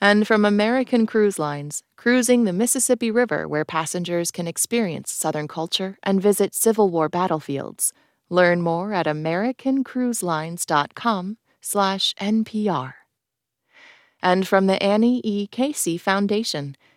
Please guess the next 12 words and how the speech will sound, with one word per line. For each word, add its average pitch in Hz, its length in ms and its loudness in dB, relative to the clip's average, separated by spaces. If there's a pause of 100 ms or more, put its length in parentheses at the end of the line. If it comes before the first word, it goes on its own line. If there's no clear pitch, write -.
(200)
using 220 360 4
research - 580 0
and 175 140 2
evidence 165 560 -2
to - 100 -4
develop 190 460 2
solutions 170 720 -4
that 151 220 -2
help 190 260 0
families 202 640 -2
and 151 160 -6
communities 180 680 0